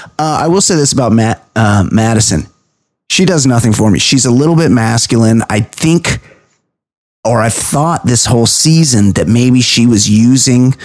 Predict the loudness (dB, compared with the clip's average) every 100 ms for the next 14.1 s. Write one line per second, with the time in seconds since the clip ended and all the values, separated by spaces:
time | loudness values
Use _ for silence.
0 | -18 -20 -20 _ _ -6 -2 0 0 0
1 | 0 2 0 -2 -2 0 0 0 0 0
2 | -2 -4 -6 0 2 2 2 2 2 2
3 | 2 2 2 2 0 0 0 0 -2 -6
4 | -18 -8 -2 0 2 2 2 0 -4 _
5 | -6 0 2 0 -2 -2 -2 -2 -6 -10
6 | _ _ _ -4 -2 0 0 0 0 0
7 | -4 _ _ _ _ _ _ _ -6 -2
8 | 0 2 2 2 0 -2 -12 _ _ -2
9 | -2 0 0 0 0 0 0 0 -4 -12
10 | _ _ _ _ _ _ _ _ _ _
11 | _ -20 -8 -4 -2 0 0 0 -2 -2
12 | -2 0 0 0 -2 -8 _ -8 -4 0
13 | 0 0 0 0 0 0 2 2 0 -2